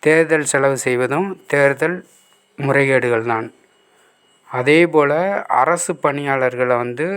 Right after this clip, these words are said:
தேர்தல் ஆதாயத்துக்காக பயன்படுத்துவது, அதுவும் கூட தேர்தல் முறைகேடுகள் தான். அடுத்து, வாக்குச்சாவடிகளை வேட்பாளரோ அல்லது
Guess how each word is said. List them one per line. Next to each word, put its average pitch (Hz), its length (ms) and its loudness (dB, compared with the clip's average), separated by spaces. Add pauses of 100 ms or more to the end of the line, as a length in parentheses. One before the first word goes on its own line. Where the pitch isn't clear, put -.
(200)
தேர்தல் 165 560 0 (140)
ஆதாயத்துக்காக 135 1000 -2 (120)
பயன்படுத்துவது, 131 840 -2 (120)
அதுவும் 143 480 -4
கூட 127 360 0 (840)
தேர்தல் 143 520 2
முறைகேடுகள் 123 720 -2
தான். 151 200 0 (800)
அடுத்து, 139 420 -2 (600)
வாக்குச்சாவடிகளை 139 1120 0 (420)
வேட்பாளரோ 139 800 0 (160)
அல்லது 127 460 -4